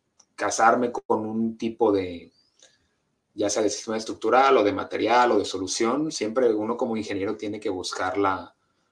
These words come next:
la solución más adecuada para cada, cada proyecto, ¿no? Cada proyecto es un pro-,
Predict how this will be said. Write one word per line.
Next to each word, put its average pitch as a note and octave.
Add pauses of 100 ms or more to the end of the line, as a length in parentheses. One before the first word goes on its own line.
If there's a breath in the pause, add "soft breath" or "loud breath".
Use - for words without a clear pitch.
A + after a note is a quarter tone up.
(220)
la F#2+
solución G#2
más G2+
adecuada A2
para -
cada, G2 (360)
cada F#2+
proyecto, G2+
¿no? G2
Cada G2+
proyecto G2
es -
un G2 (140)
pro-, G2+